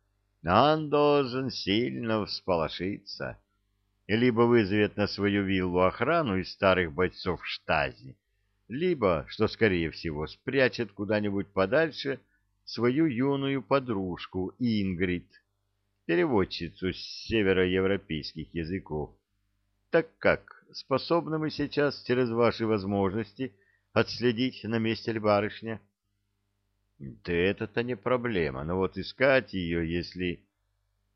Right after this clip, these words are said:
А искать её совершенно и незачем, вздыхает подполковник. Даже если план "Ассасин" и вправду задуман Вульфсоном,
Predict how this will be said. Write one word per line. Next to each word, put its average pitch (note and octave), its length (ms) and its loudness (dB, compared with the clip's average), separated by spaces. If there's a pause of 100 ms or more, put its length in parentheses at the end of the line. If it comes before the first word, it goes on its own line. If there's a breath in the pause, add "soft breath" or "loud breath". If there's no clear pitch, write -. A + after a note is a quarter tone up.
(140)
А C2 180 -2
искать D#2 440 -2
её F2+ 160 0
совершенно F#2+ 640 -2
и F#2 100 -2
незачем, D#2 720 -4 (520)
вздыхает E2 640 0
подполковник. C#2 800 -6 (720)
Даже A2 340 6
если A2 340 4
план G#2 360 4
"Ассасин" G2 580 -2
и G2 60 2
вправду G2+ 540 2
задуман F#2 560 0
Вульфсоном, F2+ 760 -2